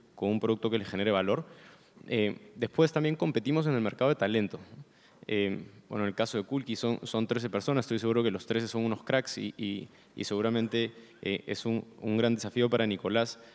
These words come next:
eh, tenerlos motivados y constantemente pensando, eh, en cosas nuevas y botando ideas a la basura.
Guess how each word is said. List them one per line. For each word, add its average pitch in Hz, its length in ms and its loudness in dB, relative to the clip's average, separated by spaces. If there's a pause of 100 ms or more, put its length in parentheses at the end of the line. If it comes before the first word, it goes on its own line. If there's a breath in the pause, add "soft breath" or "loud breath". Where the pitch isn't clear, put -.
(120)
eh, 95 160 -6
tenerlos 107 480 -2
motivados 117 500 2
y 110 40 -6
constantemente 107 640 -4
pensando, 110 640 -2
eh, 104 320 -8 (220)
en 104 120 -6
cosas 101 260 -6
nuevas 135 480 0 (160)
y 107 100 -6
botando 110 320 0
ideas 117 220 4
a 117 40 -2
la 101 100 2
basura. 131 380 0